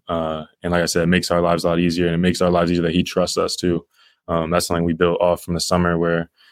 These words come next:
you know, he knows that he has, you know, some guys around him who can put the ball in the basket and, and, uh,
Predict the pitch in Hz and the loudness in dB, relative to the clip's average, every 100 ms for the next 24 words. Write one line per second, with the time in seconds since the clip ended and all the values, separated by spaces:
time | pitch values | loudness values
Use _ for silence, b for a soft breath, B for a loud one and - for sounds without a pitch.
0 | b - 85 87 95 90 87 85 82 87 | b -4 -2 4 4 4 2 0 0 2
1 | 85 82 - - 90 87 82 - 87 87 | 2 -2 -6 -8 -6 -4 -4 -4 0 2
2 | 85 87 85 85 85 82 85 87 82 85 | 2 2 2 2 0 -4 -4 -6 -4 -2
3 | 82 80 82 82 - 87 85 82 85 82 | -2 0 0 0 0 -2 -2 -8 -8 -10
4 | 80 b b b b _ 87 80 80 82 | -12 b b b b _ 0 2 0 -2